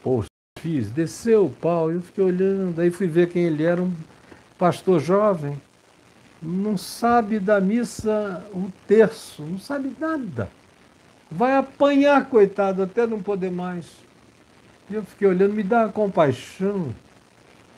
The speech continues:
E ele dizendo três coisas que, que todo crente tem que fazer para não parar de crescer espiritualmente. E eu vendo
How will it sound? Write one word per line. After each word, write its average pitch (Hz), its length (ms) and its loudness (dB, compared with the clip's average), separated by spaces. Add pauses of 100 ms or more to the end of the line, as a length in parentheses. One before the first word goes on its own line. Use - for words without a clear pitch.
(120)
E 117 140 2
ele 180 120 4
dizendo 135 460 -2 (100)
três 165 480 6
coisas 151 720 2
que, - 160 -20 (380)
que 127 140 -6
todo 165 340 4
crente 165 500 2
tem 175 240 -2
que 175 80 -14
fazer 139 720 2 (640)
para 143 200 4
não 180 160 4
parar 165 400 8
de 151 100 -4
crescer 151 540 -4
espiritualmente. 131 1080 -4 (260)
E 107 120 -4
eu 165 120 0
vendo 135 480 0